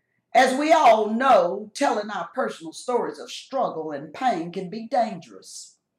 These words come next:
Fortunately, this minister realized he wasn't the only one going through a trial. Parents in his church and community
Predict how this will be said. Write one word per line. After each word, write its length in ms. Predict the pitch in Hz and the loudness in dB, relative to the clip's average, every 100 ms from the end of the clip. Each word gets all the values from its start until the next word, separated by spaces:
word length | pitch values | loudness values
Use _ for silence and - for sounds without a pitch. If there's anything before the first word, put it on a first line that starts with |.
| _ _ _ _ _ | _ _ _ _ _
Fortunately, 880 | 240 311 - 180 151 147 170 190 - _ | 4 4 0 -10 -12 -10 -10 -12 -14 _
this 360 | 143 269 370 214 | -6 -2 0 -2
minister 500 | 202 185 180 - 233 | -6 -6 -8 -10 -4
realized 400 | 240 240 240 247 | 0 2 2 0
he 160 | 311 285 | -4 -2
wasn't 320 | 240 240 254 | -2 -4 -6
the 80 | 262 | -2
only 240 | 269 285 285 | 0 0 -4
one 340 | 294 302 254 | -6 -6 -6
going 280 | 247 262 262 | -6 -6 -10
through 200 | 285 302 | -10 -10
a 40 | |
trial. 520 | - 311 - - - _ _ _ _ _ _ _ _ _ | -6 -6 -6 -8 -12 _ _ _ _ _ _ _ _ _
Parents 480 | - 220 220 220 - | -4 0 0 -2 -6
in 140 | 220 | -8
his 180 | 202 190 | -8 -12
church 600 | - 240 254 285 285 - | -2 0 2 0 -2 -14
and 260 | 139 139 - | -12 -12 -12
community 800 | 165 202 240 262 254 277 311 | -10 -6 -6 -8 -10 -12 -14